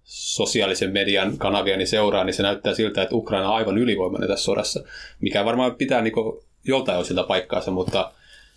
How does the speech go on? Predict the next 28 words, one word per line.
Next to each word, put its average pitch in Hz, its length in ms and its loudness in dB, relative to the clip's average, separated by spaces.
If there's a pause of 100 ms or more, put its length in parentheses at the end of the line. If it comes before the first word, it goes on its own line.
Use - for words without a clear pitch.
(160)
mutta - 580 -2 (100)
se - 300 -4
myös - 520 0 (640)
ehkä - 220 -2
saattaa 113 400 2
vääristää 104 540 2
sitä 98 260 0
todellisuutta, 95 760 0
mitä 87 220 0
siellä 92 300 2
on. 95 280 0 (500)
Ää, 101 260 0 (960)
no 120 80 2
miten, 160 340 2 (120)
miten 151 200 2
te 143 80 2
näette 139 260 0
tätä, 104 180 2
niin 101 140 2
tän, 110 220 0 (100)
tän, 107 200 2
että 101 180 0
miten 110 280 2
tää 101 260 2 (500)
Ukraina 98 540 2
on 95 80 2
onnistunut 98 580 0
tässä - 460 -2